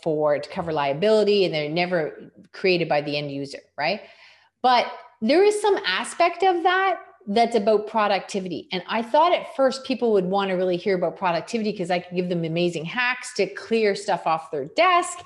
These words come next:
so that they could have time to do this stuff. But what happens is when you're, I, I don't wanna say lecturing people about productivity, but what happens is they're already stressed out,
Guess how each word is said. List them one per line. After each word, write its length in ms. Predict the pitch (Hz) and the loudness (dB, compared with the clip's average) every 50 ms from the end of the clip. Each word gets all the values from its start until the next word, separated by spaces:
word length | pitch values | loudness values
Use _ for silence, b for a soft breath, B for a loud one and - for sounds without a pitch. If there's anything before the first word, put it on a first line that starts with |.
| B B B B | B B B B
so 160 | - - 214 | -2 0 2
that 200 | 208 214 196 202 | 2 2 2 2
they 80 | 202 185 | 0 0
could 180 | 196 202 185 | 0 -2 -4
have 160 | 185 170 - | -4 -6 -6
time 340 | - - 214 208 202 202 202 196 | -8 -4 -2 0 0 0 0 -2
to 100 | 196 170 | -2 -4
do 240 | 156 196 233 262 | -2 0 -2 0
this 200 | 247 220 196 196 - | 0 0 -2 -2 -4
stuff. 240 | - 160 120 208 - B B B B B B B - | -4 -4 -4 -4 -8 B B B B B B B 0
But 160 | 233 240 226 226 | 2 2 4 4
what 140 | 240 233 | 2 2
happens 500 | 226 220 269 311 427 415 415 339 269 220 | 2 0 0 -2 -2 0 0 0 0 2
is 300 | 226 220 214 214 214 208 - | 4 4 4 2 0 -4 -6
when 280 | 208 196 226 262 277 | -4 -2 -2 0 0
you're, 520 | 285 277 254 214 190 190 196 202 214 214 - - 202 - _ _ - - - | 0 0 -2 -2 -4 -6 -6 -6 -6 -6 -6 -10 -14 -18 _ _ -12 -6 -6
I, 100 | 165 - - 185 180 - - | -6 -6 -4 -8 -8 -6 -2
I 40 | 196 | -2
don't 100 | 220 226 | 0 0
wanna 100 | 214 196 | 0 0
say 140 | - 196 170 | 0 0 0
lecturing 440 | 160 165 196 - - - 240 220 202 | 0 0 -2 -2 -4 -2 -2 -2 0
people 220 | 202 185 185 175 | 0 2 2 2
about 220 | 165 170 160 160 - | 2 2 0 0 -2
productivity, 580 | 190 180 170 160 143 - - 254 233 208 190 | -2 0 0 0 -2 -4 -6 -6 -4 -2 -4
but 160 | 175 180 151 | -2 -2 -2
what 120 | - 202 202 | 0 0 -2
happens 520 | 208 214 247 294 330 - 277 220 208 185 | 0 -2 -2 -2 0 0 0 0 2 2
is 260 | 190 185 180 175 175 - B B B B B | 4 4 2 2 -2 -6 B B B B B
they're 160 | - 262 320 339 | 2 4 4 6
already 220 | 330 370 311 294 | 6 4 4 2
stressed 480 | 226 - - - 240 226 226 226 - - | 0 -2 -2 0 0 0 0 -2 -2 -2
out, 360 | 151 185 202 226 285 330 320 | 0 0 0 0 0 -2 -4